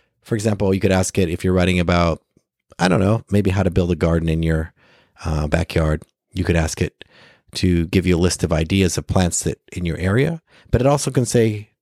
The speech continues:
"Can you give me a summary of the, why we should worry about soil when we're growing in a garden?" And it will do that. So you can use it to expand your writing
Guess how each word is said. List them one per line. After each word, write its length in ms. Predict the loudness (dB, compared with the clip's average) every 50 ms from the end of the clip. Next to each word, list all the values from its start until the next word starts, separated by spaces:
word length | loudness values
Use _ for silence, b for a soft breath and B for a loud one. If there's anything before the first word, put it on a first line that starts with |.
| _ _ -4
"Can 100 | -2 -2
you 80 | 0
give 140 | 2 0 0
me 100 | 2 2
a 60 | 0
summary 340 | 0 0 0 0 0 2 2
of 140 | 0 0 0
the, 120 | -2 -4 -4 -2
why 240 | -2 0 2 2
we 100 | 0 0
should 140 | -2 -2 -2
worry 160 | -2 0 0
about 180 | 0 -2 -4 -4
soil 380 | -2 0 2 2 2 2 2 0
when 100 | -2 -2
we're 120 | -4 -4
growing 320 | -4 -4 -4 -4 -4 -6
in 80 | -6 -8
a 40 | -8
garden?" 300 | -8 -8 -8 -8 -10 -10
And 140 | -8 -6 -4
it 40 | -4
will 140 | -2 -2 -2
do 200 | -2 -2 -2 0
that. 300 | 0 -2 -4 -6 -14 b b b b b
So 120 | b -6 -4
you 60 | -2
can 100 | 2 2
use 160 | 2 2 2
it 80 | 0 0
to 120 | 0 0 0
expand 640 | 2 0 -2 -2 0 0 2 2 2 2 2 0 -2
your 240 | -4 -2 -2 0 0
writing 400 | 0 0 0 0 -2 -4 -10